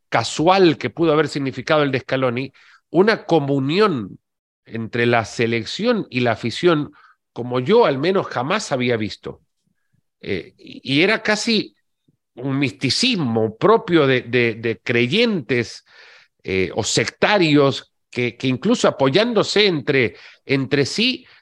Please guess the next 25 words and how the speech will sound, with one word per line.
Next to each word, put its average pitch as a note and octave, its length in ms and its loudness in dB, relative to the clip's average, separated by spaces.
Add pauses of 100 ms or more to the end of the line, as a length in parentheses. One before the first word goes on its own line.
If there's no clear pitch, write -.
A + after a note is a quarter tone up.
(140)
no E3 200 2
estaban G#3 400 0
dispuestos F#3+ 680 -4
a C#3+ 60 0
dar F#3 320 0
una G3+ 380 -2
cuota G3+ 400 -2
negativa C#3+ 880 -2 (1000)
en C#3+ 180 0
el C#3+ 140 -2
camino D#3+ 480 0
de, B2 260 0
de B2+ 280 -4
ap-, A#2+ 240 -4
acompañar C#3 720 -2
a D3+ 40 4
esta B2+ 220 -2
selección. A2+ 640 -4 (360)
Nadie F#3+ 400 0
quería C3+ 300 2
decir B2+ 340 0
campeón C3 580 0
para B2 340 -2 (480)
impedir C3 580 0
serlo. G2 560 -4